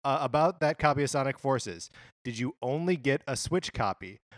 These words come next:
What if I returned the Switch copy, and then in parentheses, please include receipt, and then bought a Steam copy and made a Steam account expressly so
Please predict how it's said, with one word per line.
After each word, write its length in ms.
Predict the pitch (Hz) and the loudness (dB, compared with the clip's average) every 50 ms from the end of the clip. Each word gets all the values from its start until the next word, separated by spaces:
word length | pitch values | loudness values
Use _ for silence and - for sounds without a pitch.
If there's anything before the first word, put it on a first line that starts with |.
| - _ - | -20 _ -4
What 160 | 104 120 127 | -2 0 0
if 120 | 151 - 180 | 2 2 2
I 60 | 175 | 2
returned 580 | 165 160 160 - - - 165 185 233 262 247 | 2 2 -2 -4 -4 -4 -2 -2 -2 -2 -2
the 60 | 226 - | -4 -4
Switch 300 | - 135 127 113 - - | -2 -2 -2 -2 -2 -4
copy, 460 | - 107 98 98 - 117 113 135 - - | -4 -4 -4 -4 -6 -8 -8 -10 -10 -12
and 80 | 117 113 | -10 -6
then 80 | 113 | -6
in 100 | 113 117 | -6 -2
parentheses, 540 | - 160 151 151 160 143 - 135 131 127 120 | -2 -2 -2 0 -2 -4 -4 -4 -4 -4 -4
please 240 | - - 135 127 147 | -4 -4 -4 -2 -2
include 260 | 143 - 139 135 135 | -4 -2 -2 0 0
receipt, 460 | 151 147 - - 156 127 170 - - _ _ - - 220 - - - - | 0 0 0 0 0 0 0 -4 -6 _ _ -20 -16 -14 -14 -12 -10 -6
and 140 | 123 131 143 | -6 -2 -2
then 140 | 156 156 135 | -2 0 2
bought 240 | 139 135 165 151 | 2 2 2 2
a 120 | 139 123 123 | 0 -2 -2
Steam 440 | - - - - 160 180 202 196 170 | -2 -4 -6 -4 -2 0 0 0 0
copy 480 | - 151 131 127 - - 127 127 156 | 2 4 4 4 2 2 -2 -2 -2
and 160 | 139 117 110 | -4 -4 -4
made 160 | 117 120 120 117 | -2 -2 -2 -2
a 40 | |
Steam 280 | 107 - - 160 165 170 | -4 -4 -4 -2 -2 -2
account 300 | 156 - 147 135 143 143 | -2 0 0 -2 0 -2
expressly 580 | - - - - - 147 151 151 - 175 160 147 | -6 -8 -8 -4 0 0 0 0 -2 -4 -6 -6
so 280 | - - 127 117 135 | -2 -2 -2 -2 -2